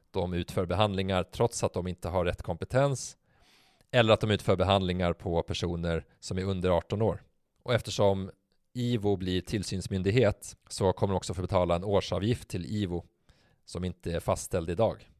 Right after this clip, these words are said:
Och det här kommer ju innebära att det kommer bli högre kostnader, för att det kommer k-, ställas högre krav på utförarna, och i slutändan så blir det konsumenterna som kommer få betala. Det kommer inte gå att undvika.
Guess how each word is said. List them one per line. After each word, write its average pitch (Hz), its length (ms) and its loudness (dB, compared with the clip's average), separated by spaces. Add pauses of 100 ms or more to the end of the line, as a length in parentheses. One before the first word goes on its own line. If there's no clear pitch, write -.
(160)
Och 98 120 -10
det 104 60 0
här 110 420 10 (280)
kommer 113 320 0
ju 92 60 -2
innebära 87 420 2
att - 120 -4
det 92 120 -4
kommer 95 600 0 (240)
bli 87 500 -6
högre 95 340 4
kostnader, 98 680 0 (360)
för - 120 -4
att - 80 -2
det 101 60 -6
kommer 101 220 0
k-, - 180 -4
ställas 107 380 2
högre 90 260 2
krav 110 300 4
på 87 300 -4
utförarna, 95 640 4 (420)
och 104 120 -2
i 101 40 2
slutändan 98 720 2
så 87 360 -2 (540)
blir 107 240 0
det 90 100 0
konsumenterna 101 720 -2
som 92 140 -6
kommer 90 200 -4
få 90 140 -6
betala. 90 440 4 (1120)
Det 101 140 -2
kommer 98 200 0
inte 87 140 -6
gå 95 80 -2
att 92 60 0
undvika. 95 440 -4